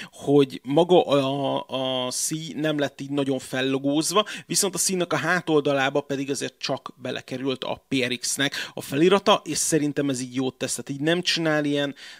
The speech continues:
most mondhatnám azt, hogy divatmajmot valakiből, tehát nem kell hatalmasan nagy világító P R X feliratot viselni a csuklóján, viszont magára a szíra pedig ez mégiscsak rákerül, és ez mindig nyilván csak az látja, aki mondjuk viseli ezt az órát, úgyhogy szerintem ez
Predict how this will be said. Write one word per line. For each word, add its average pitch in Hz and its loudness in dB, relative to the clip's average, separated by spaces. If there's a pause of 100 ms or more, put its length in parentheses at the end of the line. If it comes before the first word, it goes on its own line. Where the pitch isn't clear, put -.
most - -10
mondhatnám 139 -6
azt, 131 -8
hogy 127 -8
divatmajmot 131 -2
valakiből, 135 -2
tehát - -6
nem 139 -4
kell 131 -2
hatalmasan 131 -4
nagy 127 -4
világító 127 -2
P 135 0
R 127 -2
X - -4
feliratot 123 -8
viselni 127 -6
a - -12
csuklóján, 165 0 (220)
viszont 127 -6
magára 123 -4 (200)
a - -8
szíra 131 -4
pedig 123 -8
ez 127 -4
mégiscsak - -8
rákerül, 143 0 (220)
és - -4
ez - -8 (160)
mindig 127 -10
nyilván 131 -4
csak - -8 (100)
az - -6
látja, 123 -4
aki - -10
mondjuk 95 -16
viseli 131 0
ezt 120 -4
az 131 -6
órát, 147 0
úgyhogy 120 -8
szerintem 120 -6
ez 123 -10